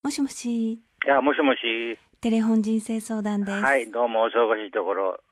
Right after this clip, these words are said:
Speaker 2: ありがとうございます。
Speaker 1: よろしくお願いいたします。それでは早速ですけれども、
Speaker 2: はい。
Speaker 1: 今日のご相談をまずは簡単に教えていただいてよろしいですか？
Speaker 2: はい。私は七十五歳なんですけど、
Speaker 1: はい。
Speaker 2: 私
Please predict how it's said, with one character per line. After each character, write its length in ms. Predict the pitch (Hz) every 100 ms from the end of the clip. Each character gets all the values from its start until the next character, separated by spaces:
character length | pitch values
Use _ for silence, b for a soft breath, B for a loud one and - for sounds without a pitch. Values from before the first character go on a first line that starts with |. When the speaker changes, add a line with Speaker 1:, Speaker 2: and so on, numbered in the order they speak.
| -
Speaker 2:
あ 80 | 104
り 100 | 101
が 100 | 104
と 100 | 101
う 20 |
ご 120 | 98
ざ 120 | 98
い 40 | 98
ま 140 | 95
す。 120 | -
Speaker 1:
よ 220 | 95 90 90 185
ろ 60 |
し 120 | 175 -
く 100 | 180
お 20 |
願 100 | 175 180
い 20 | 175
い 40 |
た 140 | 185
し 160 | - 202
ま 180 | 202 214
す。 240 | - - _ _ B B B
そ 160 | - 214
れ 100 | 226
で 140 | 247
は 160 | 233 220
早 200 | - 220
速 300 | - 262 294
で 120 | 269
す 120 | -
け 140 | -
れ 140 | 220 196
ど 80 | 185
も、 260 | 196 196 - B
Speaker 2:
は 180 | -
い。 40 | 277
Speaker 1:
今 100 | 294
日 60 |
の 80 | 262
ご 140 | - 190
相 240 | - 240
談 280 | 240 233 226
を 220 | 226 214 b -
ま 100 | 254
ず 120 | 254
は 180 | 196 175 170
簡 180 | 185
単 300 | 202 220 220
に 180 | 214 220 -
教 240 | 185 190
え 40 | 180
て 120 | 185
い 40 |
た 120 | 190
だ 100 | 185
い 80 | 190
て 120 | 190
よ 100 | 190
ろ 80 | 190
し 180 | 190 202
い 40 | 175
で 80 |
す 120 | 175 -
か？ 120 | 190
Speaker 2:
は 640 | 220 285 _ - - -
い。 120 | - _ _ B B -
私 580 | 120 147 - - 110 110
は 140 | 127
七 260 | 117 113 101
十 120 | 95
五 120 | 98 -
歳 160 | 104 95
な 100 | 87
ん 80 | 82
で 80 | 80
す 60 | -
け 100 | 92
ど、 220 | 92 120 76
Speaker 1:
は 160 | 180 202
い。 140 | 175 - _ _ _ -
Speaker 2:
私 720 | 110 120 110 - 113 107 104